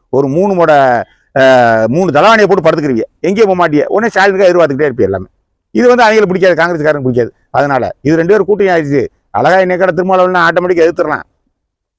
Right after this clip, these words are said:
சும்மா நாடகம் நடிக்க வேண்டிய அவசியம் இல்லைன்னா அவங்க ரெண்டு பேரும் ஒண்ணா போயிட்டாங்கயா, யாரு வந்தாலும் தடுக்க முடியாது. அதை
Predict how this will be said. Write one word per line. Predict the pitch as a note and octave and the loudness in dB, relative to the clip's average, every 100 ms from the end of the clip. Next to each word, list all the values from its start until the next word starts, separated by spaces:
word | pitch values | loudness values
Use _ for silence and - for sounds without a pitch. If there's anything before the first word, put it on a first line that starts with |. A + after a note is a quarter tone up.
| _ F#2+ | _ -8
சும்மா | C#3 D#3+ | -2 -2
நாடகம் | C3 D3+ G#3 | 0 2 2
நடிக்க | F3+ D#3+ | 0 0
வேண்டிய | D#3+ C#3+ | -2 0
அவசியம் | C3+ D#3+ E3 | 0 0 -2
இல்லைன்னா | D3 D#3 | 0 0
அவங்க | D3 | 0
ரெண்டு | D3 G#3+ | 0 2
பேரும் | F#3 | 2
ஒண்ணா | G3+ | 0
போயிட்டாங்கயா, | G3 F#3 F3 E3+ D#3+ D#3 D#3 _ _ - | 0 0 -2 0 0 0 -4 _ _ -4
யாரு | C3 F#3 G#3+ | 0 2 2
வந்தாலும் | G3 F#3+ | 2 2
தடுக்க | F3 F#3 | 0 0
முடியாது. | E3+ D#3+ D3 | 0 0 2
அதை | C#3 C3 | 0 0